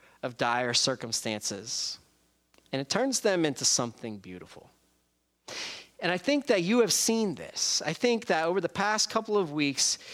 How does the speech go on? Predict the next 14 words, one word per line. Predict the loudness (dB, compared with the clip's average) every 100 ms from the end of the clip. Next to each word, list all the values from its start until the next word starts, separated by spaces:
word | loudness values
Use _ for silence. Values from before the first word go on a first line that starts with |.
| -16 -10
you | -2 0 2
have | 2 0 -2 -12 _ _ _ -6
witnessed | 2 2 2 0 2 0 0
people | -2 0 0 0
being | 0 2 4 2 -2 -6
good | 2 4 4
to | 2
one | 0 0
another, | 0 -4 -4 -8 -12 -14 -2
taking | 0 2 0 -2
care | 0 2 2
of | 2
one | -2 -2
another. | -2 -4 -6 -12